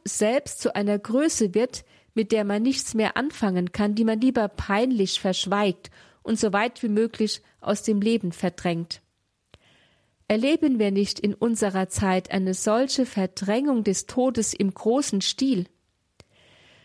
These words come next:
Was sagt uns das über die Lebendigkeit des christlichen Glaubens an die Unsterblichkeit des Menschen und seine ewige Würde in unserer Gesellschaft? Dabei wissen wir Christen heute noch besser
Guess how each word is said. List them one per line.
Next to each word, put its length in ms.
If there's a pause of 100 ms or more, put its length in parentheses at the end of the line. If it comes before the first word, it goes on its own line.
(260)
Was 220
sagt 320
uns 200
das 240
über 180
die 120
Lebendigkeit 880
des 160
christlichen 560
Glaubens 420
an 200
die 100
Unsterblichkeit 1000
des 220
Menschen 400
und 140
seine 320
ewige 440
Würde 280
in 100
unserer 360
Gesellschaft? 840 (1600)
Dabei 560
wissen 340
wir 120
Christen 580
heute 380
noch 320
besser 560